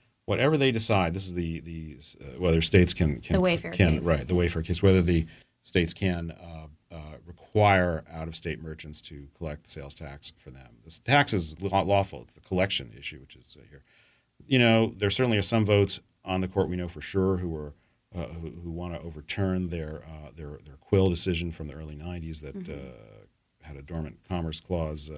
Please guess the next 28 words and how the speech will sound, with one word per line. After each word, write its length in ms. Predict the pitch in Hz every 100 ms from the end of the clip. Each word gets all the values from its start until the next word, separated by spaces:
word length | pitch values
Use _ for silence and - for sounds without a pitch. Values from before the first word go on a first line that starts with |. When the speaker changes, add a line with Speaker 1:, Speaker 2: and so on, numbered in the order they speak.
| 65
Speaker 1:
approach. 480 | 76 92 82 80 - _ _ _ _
Uh, 220 | 87 90 -
I 40 | 131
couldn't 260 | - 180
count 240 | 170 151 147
to 80 | 123
five 280 | 123 123
at 80 | 117
the 120 | 101
argument, 600 | 80 110 120 127 131 127 107
um, 420 | 104 104 101 101
so 320 | - 104 98
I 120 | 87
don't 160 | 104 98
know 180 | 98 101
what 120 | 95
they're 120 | 95
gonna 240 | 90 92 -
ultimately 540 | 95 98 90 92 92
say 380 | 87 - 101 104
on 160 | 110 120
that. 320 | 120 127 135 92
Uh, 320 | 92 90 87
I 60 | 78
think 200 | 82 90
we'll 140 | 87 85
see, 220 | - 90
though, 340 | 82 80 82